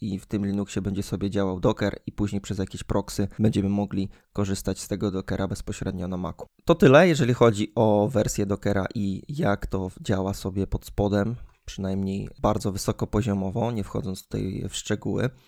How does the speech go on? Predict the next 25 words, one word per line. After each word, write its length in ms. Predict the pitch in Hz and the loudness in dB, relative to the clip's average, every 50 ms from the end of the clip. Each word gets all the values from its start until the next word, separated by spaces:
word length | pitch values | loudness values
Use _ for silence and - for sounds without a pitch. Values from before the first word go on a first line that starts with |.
| _ - - | _ -10 -8
Natomiast 440 | 104 - - 143 156 151 147 - | -4 0 2 2 2 2 0 -2
kolejny 400 | - - 110 107 120 143 151 143 | -4 -2 0 2 2 2 2 2
temat, 340 | 135 - 117 113 110 107 101 | 2 2 0 0 2 0 0
jaki 200 | 98 98 - - | -2 -4 -6 -8
chciałem 360 | - - - 110 110 104 98 | -10 -2 0 2 2 2 2
poruszyć, 600 | 95 101 101 98 98 95 - - 107 - - - - - | 2 0 0 0 0 -2 -2 -2 -4 -4 -4 -10 -10 -4
to 300 | - 98 98 95 98 98 - _ _ _ | -2 0 2 2 0 -2 -6 _ _ _
takie 240 | - 104 - - 104 | -8 -6 -2 0 0
mylne 360 | 101 107 123 143 147 139 123 | 2 2 2 2 2 2 0
pojęcie 720 | - - 101 101 98 98 104 104 - - 107 104 104 101 - - _ _ _ - | 2 2 0 2 2 0 -2 -2 -2 0 2 2 2 0 -2 -8 _ _ _ -2
pomiędzy 640 | - 101 101 101 104 107 104 98 104 113 104 101 98 - - _ | -2 0 2 2 0 0 -2 -2 -2 -2 -2 -2 -4 -6 -10 _
konteneryzacją 1040 | - - 139 127 123 - 107 104 104 101 104 92 101 107 110 117 - - 113 104 101 - - | -2 0 0 2 2 2 2 4 4 2 2 2 4 4 2 2 2 -2 -2 -2 -2 -2 -2
a 100 | 110 101 | -2 -2
wirtualizacją. 1000 | 92 104 107 107 101 - 101 95 98 95 98 - - 101 - - - - 98 - - _ _ _ _ _ _ - | 0 2 2 2 2 0 -2 0 0 0 0 -2 -4 -4 -4 -6 -10 -12 -12 -14 -16 _ _ _ _ _ _ -2
Często 300 | - 135 - - - 156 | 2 2 2 4 4 4
to 120 | - 160 | 4 4
pojęcie 420 | - - 107 107 113 131 - - 113 | 4 6 4 6 4 4 4 4 4
jest 140 | 107 98 | 4 4
ze 60 | 92 - | 2 -2
sobą 300 | - - 117 110 101 98 | 2 4 4 4 4 2
porównywane. 1040 | - - - 110 113 120 107 113 104 101 92 95 104 - - 101 110 123 123 - - - - | 0 2 4 6 6 6 4 2 0 0 0 0 0 0 0 0 0 0 -2 -4 -12 -8 -4
Postaram 380 | - 123 - - 180 170 156 | -2 -2 2 2 2 2 2
się 120 | 143 - 139 | 2 2 4
to 420 | - 120 120 117 107 - - _ _ - | 6 8 8 8 6 4 -2 _ _ -6
maksymalnie 1300 | 104 104 107 107 117 127 127 - - 113 104 107 113 107 113 113 110 110 107 107 104 107 - - - | -2 0 4 4 4 4 4 2 0 0 2 2 4 4 4 4 4 2 2 2 2 2 0 -2 -8